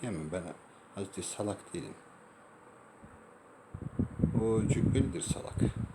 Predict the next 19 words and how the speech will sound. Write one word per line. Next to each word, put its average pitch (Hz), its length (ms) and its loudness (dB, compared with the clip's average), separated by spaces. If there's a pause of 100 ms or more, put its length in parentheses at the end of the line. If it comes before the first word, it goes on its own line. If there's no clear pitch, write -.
(340)
<laughs> 143 120 4 (920)
Tek 110 280 0
Mehdi 85 260 -2
varmış 82 340 2
gibi 82 180 0
anlatıyor. 82 440 -2 (960)
O 90 40 0
da 92 80 6
Muhammed'in 87 440 6
torunu 87 320 2
olan 85 200 0
işte 82 340 -2
Bağdadi'ydi. 85 640 2 (1160)
Uymuyorsa, 107 480 4
"Oo, 127 380 6
yok, 131 220 4
bu 120 80 0
değildir, 107 400 2
değildir." 78 440 -2